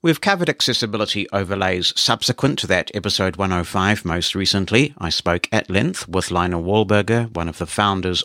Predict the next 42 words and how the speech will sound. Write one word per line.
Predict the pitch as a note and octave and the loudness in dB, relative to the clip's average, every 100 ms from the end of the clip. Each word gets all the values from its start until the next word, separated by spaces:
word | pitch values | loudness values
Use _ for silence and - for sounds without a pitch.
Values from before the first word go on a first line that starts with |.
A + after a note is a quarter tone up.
| - | -2
of | F#2 E2+ | -4 -2
Userway. | B2 E3 A2+ E2+ C#2+ E2 - _ | 2 2 2 0 -4 -10 -16 _
This | - - | -6 -2
is | F2+ | 0
another | A2+ C3+ C#3 | 4 4 2
company | B2 G#2+ G2 F2 D2 | 0 -2 -2 -4 -6
that | D2 F2 - | -6 -6 -2
seeks | - G#2 - | 0 0 0
to | - F2+ | -2 -4
remediate | E2+ G2 A#2+ G2+ F2 F2 | -2 0 0 2 2 0
accessibility | E2+ - G2 G2 F2+ F2 - E2 | -4 -4 -2 -4 -4 -6 -6 -8
problems | - E2 E2 E2 E2+ - - | -4 -4 -4 -6 -4 -4 -6
with | G2+ G#2+ | -4 -2
a | A2 | 0
range | A2 D3+ F3+ | 2 4 4
of | E3+ D#3 | 2 -2
tools, | - D2+ D2 F2 - - | -4 -4 -4 -4 -4 -4
some | - - D3+ | -4 0 2
of | B2+ D#2+ | 0 0
which | F#2 - - - - | -4 0 -2 -2 0
include | G#2+ G2 G2+ G2 F2+ - | 0 0 0 0 -2 -2
automated | G#2 F#2+ F#2 F2 F2+ E2 - | -2 0 0 -2 -4 -8 -8
solutions. | - C3+ C#3 - D2 - - _ _ _ _ _ | -4 0 0 -2 -6 -8 -8 _ _ _ _ _
In | D#3+ | 4
that | D#3 D3 | 6 6
interview, | A3+ G#3+ F#2 D#2+ D2+ - | 4 4 2 -2 -4 0
I | A2+ | 2
made | A#2+ C#3+ F#3 | 4 2 0
the | - | -8
point | - D3 F#2+ A#1 - - | -2 0 0 -2 -4 -2
that | A#2 A2 - - | 0 0 0 -4
it's | C3 - | 0 0
hard | D3 F3+ - | 2 0 0
to | C3+ | -4
tell | - C3+ A#2+ E2+ | -2 0 0 0
the | F#2 G2+ | -2 -2
difference | - C3 - F2+ - - | 2 0 0 -2 -2 -2
that | - | 0
some | - G2+ | 0 0
of | G2 | 0
these | F2 F#2 F2 | -2 -2 -4
accessibility | - G#2 F#2+ F2+ G2 F#2 F#2 | -2 -2 0 0 -2 -2 -6